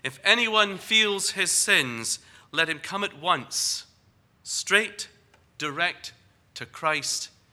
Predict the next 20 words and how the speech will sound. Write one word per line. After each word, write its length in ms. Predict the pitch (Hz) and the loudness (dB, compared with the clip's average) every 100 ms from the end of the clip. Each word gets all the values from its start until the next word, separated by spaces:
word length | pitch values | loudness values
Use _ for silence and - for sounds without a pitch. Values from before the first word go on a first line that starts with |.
| _ | _
himself." 680 | - 123 - 101 82 - - _ _ _ _ _ _ _ _ _ _ _ _ - - - - | -14 -6 -4 -4 -10 -20 -20 _ _ _ _ _ _ _ _ _ _ _ _ -10 -10 -12 -2
So 180 | - | 4
then 160 | 185 190 | 6 6
the 80 | 180 | 6
beginning 480 | 190 - 262 269 220 | 2 2 2 4 2
point 540 | - 127 104 - - _ _ _ _ _ _ _ | 0 0 0 -8 -18 _ _ _ _ _ _ _
for 160 | - 165 | -2 4
us 160 | 180 175 | 4 4
as 140 | 151 | -2
Christ, 400 | - 208 190 147 | -2 2 4 2
for, 320 | - - 156 - | -4 -2 -2 0
for 200 | 180 190 | 2 6
all 280 | 220 196 - - _ | 6 6 -2 -20 _
true 240 | - 247 240 | -2 0 -2
Christian 420 | - 220 - 202 | 0 0 0 2
life 580 | 196 143 104 - - - _ _ _ _ | 2 2 -2 -14 -18 -20 _ _ _ _
is 220 | 156 151 | 0 0
first 360 | - 220 220 - | 0 0 0 0
to 80 | 180 | -6
discover 720 | 160 - - 220 151 123 | -2 0 4 2 4 0